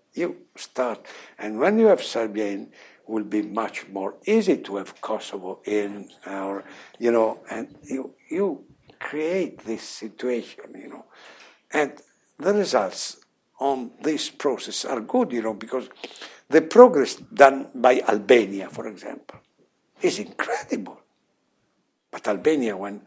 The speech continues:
when, when, uh, you know, uh, the, the, the, the Soviet Union collapsed,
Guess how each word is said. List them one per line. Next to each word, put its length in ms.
when, 580
when, 760
uh, 280
you 160
know, 340
uh, 380
the, 100
the, 1120
the, 480
the 60
Soviet 300
Union 440
collapsed, 560